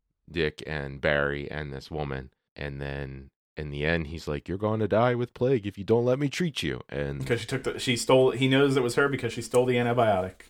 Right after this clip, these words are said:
Speaker 2: and she got sick too.
Speaker 1: Yeah, it's the wrong antibiotic. It would never work.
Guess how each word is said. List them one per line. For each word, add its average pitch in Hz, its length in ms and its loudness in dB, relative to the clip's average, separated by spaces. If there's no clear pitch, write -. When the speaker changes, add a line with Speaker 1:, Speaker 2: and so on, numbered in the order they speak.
Speaker 2:
and 95 280 -6
she - 140 -6
got 101 320 0
sick - 340 -2
too. 80 280 -12
Speaker 1:
Yeah, 76 120 -6
it's 71 140 -8
the 71 80 -6
wrong 76 280 0
antibiotic. 69 680 -6
It - 60 -14
would 64 120 -14
never 67 240 -8
work. 67 340 -10